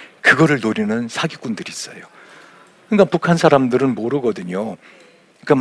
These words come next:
막 청와대 그 신분증 복사해서 막 속여가지고 그 돈을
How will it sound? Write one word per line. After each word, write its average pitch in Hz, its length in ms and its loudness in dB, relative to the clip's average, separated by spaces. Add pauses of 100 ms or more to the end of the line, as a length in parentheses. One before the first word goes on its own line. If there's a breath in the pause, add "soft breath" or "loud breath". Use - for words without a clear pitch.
막 123 100 0
청와대 139 640 4 (220 loud breath)
그 117 420 -2 (160)
신분증 127 600 -2 (100)
복사해서 107 640 -2
막 95 220 -4
속여가지고 143 840 0 (300 loud breath)
그 147 180 2
돈을 107 380 -2